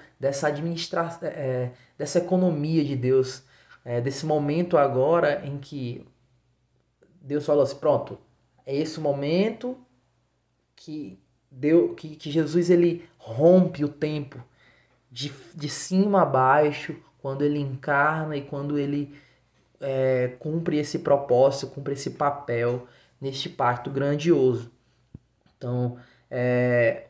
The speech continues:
Jesus vem, vem exercer aquilo que foi colocado, que foi confiado a ele,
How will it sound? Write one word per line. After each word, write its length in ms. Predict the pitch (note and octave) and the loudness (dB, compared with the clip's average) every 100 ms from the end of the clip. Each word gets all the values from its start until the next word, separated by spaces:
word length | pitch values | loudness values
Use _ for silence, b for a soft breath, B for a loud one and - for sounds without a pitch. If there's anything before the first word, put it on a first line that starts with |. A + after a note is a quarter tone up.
| - | -10
Jesus 420 | B2 B2 C3+ C3 | -4 -4 -4 -4
vem, 500 | B2+ C3+ D#3 D#3+ - | 0 0 0 -2 -6
vem 240 | B2 B2+ D3 | -8 -2 -2
exercer 600 | D3 D3 - D3 D3+ D#3+ | 0 -2 -4 -4 0 2
aquilo 420 | C3 - D#3 D3+ | 2 0 -4 -4
que 180 | - D#3 | -6 -12
foi 220 | - D#3 | -8 -8
colocado, 640 | D3 C#3+ C#3+ C#3+ C3+ B2 - | -6 0 2 2 0 0 -4
que 80 | |
foi 160 | B2+ D#3+ | -8 -6
confiado 880 | E3 F3 E3+ - C#3+ B2+ D3 D3 C#3 | 0 -2 -2 -4 0 2 2 0 2
a 120 | B2+ | 2
ele, 440 | A#2 A#2 A#2 - | 2 0 -4 -6